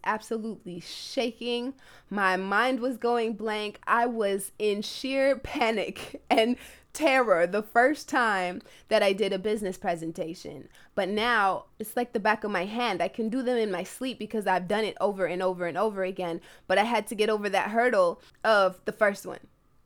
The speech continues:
Same thing with this podcast. It took me months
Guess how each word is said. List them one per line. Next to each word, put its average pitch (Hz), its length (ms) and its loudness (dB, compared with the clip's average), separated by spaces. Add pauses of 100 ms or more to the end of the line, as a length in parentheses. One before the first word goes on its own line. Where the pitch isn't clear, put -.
(400)
Same 226 200 2
thing 233 140 0
with 220 140 2
this 220 160 -2
podcast. 214 640 4
It 240 220 2
took 330 220 0
me 277 200 2
months 233 720 4